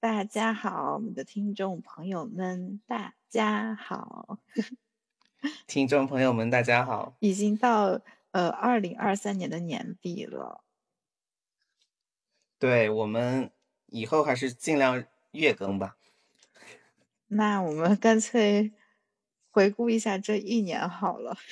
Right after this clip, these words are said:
Speaker 1: <laughs>
Speaker 2: 哦，也可以。我们这一年，哦，其实我本来就在做，做一些总结，但是，嗯，就是还，还没有做得很好，<coughs> 还没有做得很透。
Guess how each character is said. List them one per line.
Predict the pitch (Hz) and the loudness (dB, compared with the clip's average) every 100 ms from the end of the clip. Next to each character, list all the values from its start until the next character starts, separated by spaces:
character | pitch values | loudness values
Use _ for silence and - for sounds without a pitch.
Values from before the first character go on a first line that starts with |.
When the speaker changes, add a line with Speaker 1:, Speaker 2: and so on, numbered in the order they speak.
| - | -2
Speaker 1:
<laughs> | 330 277 359 _ _ _ _ _ _ _ - _ _ _ _ _ 311 - _ | 0 0 -6 _ _ _ _ _ _ _ -20 _ _ _ _ _ -12 -12 _
Speaker 2:
哦， | - 131 190 | 2 2 2
也 | - 123 | 0 0
可 | 123 131 | 2 2
以。 | 123 101 - | 2 0 0
我 | 107 | 0
们 | 117 | 0
这 | 160 | 2
一 | 147 | 4
年， | 120 110 117 127 - _ _ _ _ _ _ _ _ _ _ | 4 2 0 -4 -10 _ _ _ _ _ _ _ _ _ _
哦， | 135 123 - _ | 2 2 0 _
其 | - 180 | -2 2
实 | 202 | 6
我 | 220 214 | 6 6
本 | 143 | 4
来 | 98 | 4
就 | 127 | 2
在 | 165 139 | 4 4
做， | 135 127 113 107 - _ _ | 6 4 4 2 -4 _ _
做 | 151 135 | 2 2
一 | |
些 | 123 127 123 117 | 2 0 2 0
总 | 113 101 | 0 -2
结， | 90 87 92 | 0 -2 0
但 | 131 | 0
是， | 120 117 113 107 101 - - - | 2 2 4 4 0 -4 -12 -8
嗯， | - 104 104 98 98 104 | -2 0 0 -2 -6 -6
就 | 123 | -4
是 | 123 117 101 | -2 -2 -2
还， | - - _ - | -8 -10 _ -14
还 | - | -2
没 | 127 143 | 2 2
有 | |
做 | 131 160 | 4 4
得 | 127 | 4
很 | 131 113 | 2 0
好， | 123 87 - _ _ - - | 0 0 -4 _ _ -6 -4
<coughs> | - 208 117 - _ | 0 0 -2 -10 _
还 | 143 | 0
没 | 143 | 4
有 | 151 | 4
做 | 165 | 4
得 | 147 | 2
很 | 113 | 2
透。 | 90 143 - | -2 -2 -4